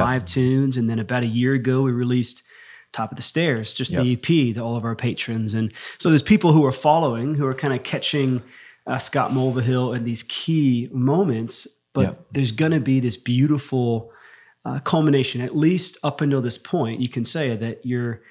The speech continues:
Speaker 1: your career has been culminating, uh, to this moment of releasing
Speaker 2: Yeah.
Speaker 1: your first ever full-length album. It's obviously, like, a massive privilege to know that's gonna be in the hands of our patrons before it's anywhere else.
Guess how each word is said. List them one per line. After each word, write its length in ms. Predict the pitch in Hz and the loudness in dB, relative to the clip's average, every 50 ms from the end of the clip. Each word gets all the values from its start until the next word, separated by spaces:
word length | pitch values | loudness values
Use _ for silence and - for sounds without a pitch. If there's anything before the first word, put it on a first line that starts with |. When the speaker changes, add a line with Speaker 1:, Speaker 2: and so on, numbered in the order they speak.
| _ _ | _ _
Speaker 1:
your 100 | - 127 | -8 -8
career 280 | - - - 139 147 143 | -6 -4 -2 0 0 0
has 100 | 139 135 | 0 0
been 180 | - 123 123 120 | -2 -2 -2 -4
culminating, 800 | - - - 180 196 165 135 117 113 110 107 110 110 123 127 - _ - - - - _ - | -4 -4 -2 -2 0 2 0 0 0 -2 -4 -4 -4 -6 -8 -10 _ -20 -20 -20 -20 _ -6
uh, 120 | 131 123 117 | -4 -4 -2
to 140 | - - 139 | -2 0 0
this 220 | 127 135 131 - | 2 2 0 2
moment 460 | 139 131 139 151 151 127 113 113 101 - | 2 2 4 4 4 2 0 -2 -4 -4
of 120 | 135 120 123 | -4 -2 0
releasing 380 | 123 120 127 120 92 82 82 | 0 0 0 0 0 0 0
Speaker 2:
Yeah. 60 | 98 | 0
Speaker 1:
your 80 | 120 117 | -2 -4
first 480 | - - - 139 135 135 123 - - - | -6 -6 -4 -2 -2 -2 -4 -6 -8 -8
ever 200 | 131 120 120 120 | -8 -6 -6 -8
full-length 640 | 117 - - 123 123 117 117 117 113 113 - - _ _ _ _ _ _ _ _ | -8 -8 -8 -6 -4 -4 -2 -4 -4 -6 -10 -16 _ _ _ _ _ _ _ _
album. 400 | - 131 135 131 120 117 110 107 - _ | -2 0 0 0 0 -2 -8 -10 -12 _
It's 120 | - - | -8 -6
obviously, 300 | 156 160 156 151 - 139 | -4 -4 -4 -4 -4 -4
like, 300 | 123 120 120 113 - - _ - | -2 -4 -4 -6 -8 -12 _ -6
a 160 | 139 139 135 | -4 -2 0
massive 760 | 127 131 135 139 139 143 147 147 143 143 - - 139 127 - | 0 2 2 2 4 4 2 2 0 -2 -4 -4 -6 -6 -4
privilege 420 | - 147 139 113 120 117 - - | -2 -4 -2 -2 -2 -4 -4 -4
to 60 | - 139 | -2 -2
know 100 | 127 127 | -2 -2
that's 180 | 127 120 - | -2 -4 -6
gonna 180 | - 131 127 120 | -6 -4 -4 -2
be 140 | 107 131 127 | -2 -2 0
in 60 | 127 | 0
the 60 | 120 | -2
hands 220 | 113 127 127 123 117 | -2 -4 -4 -4 -6
of 60 | 110 | -6
our 80 | 117 113 | -8 -8
patrons 560 | - - 143 147 - - 156 156 156 151 147 | -6 -4 -4 -4 -4 -4 -6 -6 -6 -6 -10
before 380 | - _ - 127 - 135 127 123 | -12 _ -20 -16 -12 -10 -8 -8
it's 160 | 120 - - | -8 -8 -8
anywhere 320 | 123 120 120 117 117 120 123 | -8 -8 -8 -8 -8 -8 -8
else. 340 | 117 110 - - - - | -8 -10 -10 -10 -12 -12